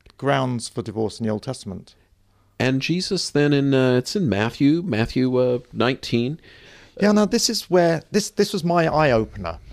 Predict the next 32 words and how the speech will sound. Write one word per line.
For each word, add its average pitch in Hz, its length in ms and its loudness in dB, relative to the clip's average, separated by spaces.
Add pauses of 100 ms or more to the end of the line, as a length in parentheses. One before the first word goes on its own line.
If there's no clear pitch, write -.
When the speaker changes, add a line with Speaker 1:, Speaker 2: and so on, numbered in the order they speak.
(260)
Speaker 1:
when 143 180 0
I 143 120 2
s-, - 380 -6
suddenly 185 360 -2
realized 120 480 2
I 135 80 2
was 113 140 -2
reading 180 400 -2
the 131 60 -4
Bible 123 500 -2
differently 101 800 -4 (240)
as 117 140 -4
a 131 40 -2
result 139 440 0
of 139 100 -4
understanding 135 580 -2
what 127 140 -2
the 127 60 -4
rabbis 101 440 -4
had - 140 -14
said. 85 320 -12 (480)
Speaker 2:
Hmm. 120 140 -8
Speaker 1:
Because, 156 440 0
uh, - 80 -6
l-, 202 140 0 (120)
l-, - 60 -4
let 202 140 0
me 175 100 0
read 135 220 0
to 113 140 -4
you, 101 140 -4
uh, - 20 -2